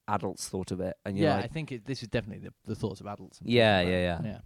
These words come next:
Speaker 1: But as a kid, it was just, like, things like the T V movie and the Phantom Menace were, like, just the best things
Speaker 2: Mm-hmm,
Speaker 1: ever.
Speaker 2: mm-hmm.
Speaker 1: But yeah, when Doctor Who came back, I d-, I didn't have that thinking. I didn't really think, like you say, like, prepared for the worst.
Speaker 2: Yeah,
Speaker 1: I,
Speaker 2: yeah.
Speaker 1: I never had that. I just always presumed. I,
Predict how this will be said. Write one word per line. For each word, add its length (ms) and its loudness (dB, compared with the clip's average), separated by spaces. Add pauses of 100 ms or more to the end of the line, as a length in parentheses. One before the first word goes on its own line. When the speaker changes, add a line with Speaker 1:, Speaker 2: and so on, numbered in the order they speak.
(140)
Speaker 1:
But 180 4
as 120 0
a 60 -2
kid, 280 2
it 60 -2
was 160 -6
just, 240 -10
like, 260 -6
things 180 -6
like 100 -2
the 80 -4
T 180 -4
V 80 -2
movie 340 0
and 80 -4
the 80 -10
Phantom 300 -4
Menace 340 -6
were, 60 -2
like, 180 -6 (400)
just 260 -12
the 60 -4
best 320 0
things 220 -4
Speaker 2:
Mm-hmm, 220 2
Speaker 1:
ever. 120 -4 (120)
Speaker 2:
mm-hmm. 140 0
Speaker 1:
But 80 8
yeah, 160 8
when 140 4
Doctor 220 0
Who 120 2
came 220 0
back, 200 4
I 100 6
d-, 100 -4
I 120 4
didn't 160 -2
have 160 -2
that 180 -4
thinking. 240 -10
I 40 -6
didn't 160 -6
really 160 -4
think, 360 -8 (520)
like 80 0
you 80 -2
say, 120 2
like, 180 -2
prepared 380 2
for 80 -8
the 120 -2
worst. 420 -4
Speaker 2:
Yeah, 140 2
Speaker 1:
I, 60 4
Speaker 2:
yeah. 140 2
Speaker 1:
I 80 2
never 300 2
had 200 -2
that. 180 -4
I 80 -6
just 200 -8
always 260 4
presumed. 500 -2
I, 80 0